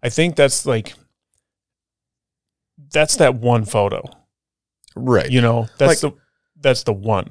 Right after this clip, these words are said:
Speaker 2: Yeah, that's the one. You know, I look at my wedding photos. I think after our wedding, we came out with, I don't even wanna guess, multiple hundreds of photos.
Speaker 1: Yeah.
Speaker 2: I need, like, five.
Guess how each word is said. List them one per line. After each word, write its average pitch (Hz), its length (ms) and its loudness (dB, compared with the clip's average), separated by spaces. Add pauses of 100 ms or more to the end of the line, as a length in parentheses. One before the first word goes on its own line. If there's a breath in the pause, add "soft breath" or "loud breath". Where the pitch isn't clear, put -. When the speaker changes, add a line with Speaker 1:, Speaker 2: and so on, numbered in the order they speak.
(180)
Speaker 2:
Yeah, 135 240 0
that's - 220 -4
the 139 120 2
one. 87 420 0 (340)
You 139 160 2
know, 135 60 4
I 127 60 4
look 127 180 2
at - 200 0 (420)
my 98 220 2
wedding 73 300 -2
photos. - 460 -4 (1000)
I 139 120 2
think 127 320 0 (120)
after 107 340 2
our 90 120 2
wedding, 78 440 -2 (760)
we 92 260 -4
came 82 280 -4
out 78 280 -2
with, - 400 -4 (680)
I 90 80 -4
don't 82 100 -2
even - 220 -8
wanna - 280 -12
guess, - 600 -10 (800)
multiple 104 540 -2
hundreds - 600 -8
of - 100 -12
photos. - 460 -16
Speaker 1:
Yeah. 107 320 -2 (1080)
Speaker 2:
I 110 60 0
need, 139 160 2
like, 104 140 2
five. 85 560 -6